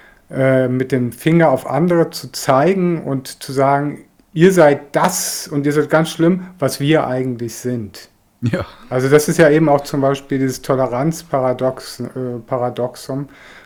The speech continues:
Speaker 1: äh, wo man sagt, „Hey, ihr seid intolerant, weil, äh, ihr uns, äh, intolerante Menschen nicht tolerant findet.“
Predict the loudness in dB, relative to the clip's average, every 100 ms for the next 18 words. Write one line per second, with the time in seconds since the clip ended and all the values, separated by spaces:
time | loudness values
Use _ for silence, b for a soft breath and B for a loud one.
0 | -6 -2 0 0 0 0 0 -2 -2 -2
1 | -2 -4 _ _ _ 0 6 6 8 6
2 | 4 0 -2 0 0 2 2 0 -2 -6
3 | 0 2 2 -2 -4 -4 -4 -4 -8 -14
4 | _ _ _ 2 6 6 4 0 -4 -10
5 | -6 -4 -2 -2 0 4 4 4 0 -2
6 | -2 -2 -4 -4 -2 -4 -2 -4 -6 -8
7 | -8 -10